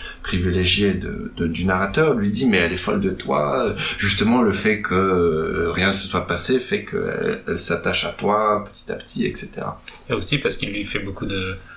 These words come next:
Speaker 2: de cadeaux. Est-ce que c'est
Speaker 1: Ouais.
Speaker 2: un amour, euh, c'est ça aussi toute la question du
Speaker 1: Oui.
Speaker 2: livre, c'est que pour une fois, elle a un client qui la touche pas, euh, qui dort à côté d'elle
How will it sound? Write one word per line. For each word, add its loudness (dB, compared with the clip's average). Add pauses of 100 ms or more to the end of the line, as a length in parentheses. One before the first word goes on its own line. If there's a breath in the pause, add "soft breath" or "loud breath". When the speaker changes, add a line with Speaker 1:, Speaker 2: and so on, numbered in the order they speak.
(120 loud breath)
Speaker 2:
de -4
cadeaux. 0
Est-ce 0
que 0
c'est 2
Speaker 1:
Ouais. 4
Speaker 2:
un 0
amour, 2
euh, 4 (160)
c'est -6
ça 0
aussi -2
toute -4
la 2
question -2
du 0
Speaker 1:
Oui. 4
Speaker 2:
livre, 0
c'est -6
que -4 (100)
pour 0
une -2
fois, 4 (100)
elle -4
a -2
un -6
client 2
qui -12
la 0
touche -4
pas, 0 (420 loud breath)
euh, 2
qui -8
dort 4
à 0
côté -8
d'elle 2